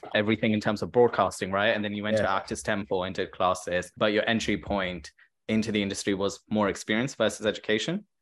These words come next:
Speaker 2: Absolutely, yeah.
Speaker 1: Yeah.
Speaker 2: My education was in, like, journalism and, like, communications,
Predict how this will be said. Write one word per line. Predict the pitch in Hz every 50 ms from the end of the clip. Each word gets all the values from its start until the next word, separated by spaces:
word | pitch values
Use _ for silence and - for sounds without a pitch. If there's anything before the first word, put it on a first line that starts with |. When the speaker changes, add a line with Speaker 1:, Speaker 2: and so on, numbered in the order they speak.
| _ -
Speaker 2:
Absolutely, | 117 120 - - - - 104 110 113 110 95 95
yeah. | 95 104 107 104 90
Speaker 1:
Yeah. | 98 98 95 92 95
Speaker 2:
My | 95 - - _ - - 107
education | 95 101 104 - - 110 107 101 - 101 98 95
was | 95 92 90 87 87
in, | - 95 95 92 92 92 90 90 90 90
like, | 90 90 87 85 - 92
journalism | 98 101 98 98 95 92 92 87 85 87 87 85 85 85 87 82
and, | 85 87
like, | 85 78 - -
communications, | - 92 92 90 90 85 - 95 92 87 - - 82 85 87 90 90 -